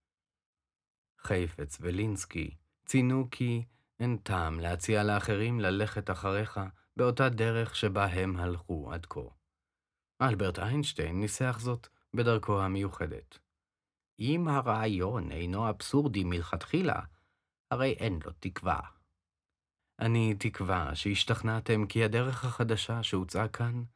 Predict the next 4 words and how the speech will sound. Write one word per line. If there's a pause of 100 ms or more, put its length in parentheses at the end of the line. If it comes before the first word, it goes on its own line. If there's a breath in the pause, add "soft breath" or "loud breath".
(460)
היא
אכן
אבסורדית
דייה.